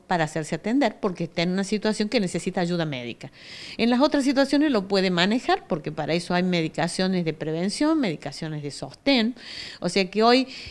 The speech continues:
al asmático se le debe enseñar a él y a su familia cómo manejarse.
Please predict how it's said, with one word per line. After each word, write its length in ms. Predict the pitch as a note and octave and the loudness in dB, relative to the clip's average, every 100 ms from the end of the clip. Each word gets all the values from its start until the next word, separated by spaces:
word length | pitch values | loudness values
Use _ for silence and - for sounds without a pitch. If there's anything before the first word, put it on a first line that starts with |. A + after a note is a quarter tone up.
| - | -14
al 160 | - F3+ | -2 0
asmático 460 | F#3 G#3+ A3+ A#3+ A#3 | 2 0 0 -2 -2
se 180 | - | -2
le 140 | G3 F#3 | -2 4
debe 400 | G#3+ A3+ B3 A#3+ | 4 6 2 2
enseñar 760 | G3 G3 - F3+ G#3+ A3+ C#3+ - | 0 0 0 2 4 4 2 -4
a 140 | E3+ G3 | 0 4
él 160 | A3+ | 4
y 60 | D#3+ | 2
a 40 | |
su 140 | D#3 A3 | -2 -4
familia 400 | B3+ A#3+ A#3 A3+ | -2 0 0 -2
cómo 240 | C4+ C4+ | -2 0
manejarse. 800 | G#3 E3+ D3+ - A#3 C3+ - | 2 0 -2 2 2 2 -10